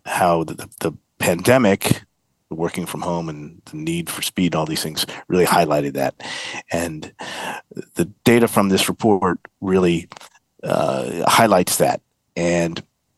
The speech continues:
not only, it, it's sort of, it, it, it also, it also, um, solidifies some work that N R E C A did a couple, few years ago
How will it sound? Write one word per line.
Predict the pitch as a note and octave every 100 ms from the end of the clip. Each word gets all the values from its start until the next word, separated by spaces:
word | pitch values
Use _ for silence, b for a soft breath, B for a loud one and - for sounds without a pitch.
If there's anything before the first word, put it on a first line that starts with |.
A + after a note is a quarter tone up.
| _ _ _ _ _ _ - B B B - - - -
not | B2 B2
only, | D3 D3 A#2 G2+ G2 - _ _ _ _ _ -
it, | A#2
it's | - -
sort | - -
of, | C#3 A#2 F2+
it, | A#2+
it, | C3+ A2+
it | A2 C3 A#2
also, | A#2+ A#2 - G#2+ F#2+
it | E2+ G#2
also, | A2 G#2+ - G#2 F#2 E2 -
um, | F#2+ F2 E2 D2+ _ _ _ - - - - - -
solidifies | - A2 G#2+ G#2+ G2+ F2 E2+
some | F#2 F2+
work | F#2+ F2+
that | E2
N | E2+
R | E2+
E | F2
C | -
A | F2 F2 E2+ - - _ _ _
did | - F2+ E2+
a |
couple, | E2 F#2+ - E2 D#2+ - _
few | - F#2+
years | F2 F#2+ G2
ago | F2 D#2+ D#2 C#2